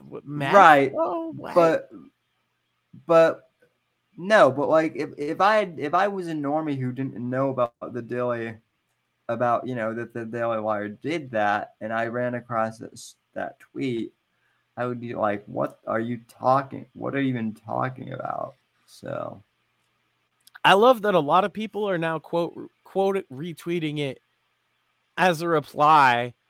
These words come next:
Speaker 1: Like, this one here says, uh, "Here, this is what your kind drink, right? Settle down." You know, it's like, "Here, have a True and Shine and shut the fuck up."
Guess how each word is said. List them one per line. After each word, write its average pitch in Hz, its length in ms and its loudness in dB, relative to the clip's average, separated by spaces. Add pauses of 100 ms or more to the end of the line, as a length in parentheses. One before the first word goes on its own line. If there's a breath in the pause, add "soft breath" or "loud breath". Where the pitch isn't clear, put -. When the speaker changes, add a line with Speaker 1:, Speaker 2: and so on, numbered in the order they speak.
(320)
Speaker 1:
Like, 147 240 0
this 170 240 -4
one 170 140 -2
here 156 280 -2
says, 139 460 -4
uh, 123 280 -2 (280)
"Here, 202 400 4
this 208 220 -2
is 160 120 -2
what 170 140 2
your 220 200 4
kind 151 420 2
drink, 139 340 -2
right? 170 440 2
Settle 202 460 2
down." 196 520 0 (360)
You 220 140 2
know, 202 220 6
it's 214 140 -4
like, 190 220 -2
"Here, 220 240 2
have 180 200 2
a 185 60 -6
True 220 240 -6
and 226 160 -6
Shine 160 400 -2
and 160 120 -4
shut - 300 -8
the 175 80 -4
fuck 170 360 -4
up." 170 260 -2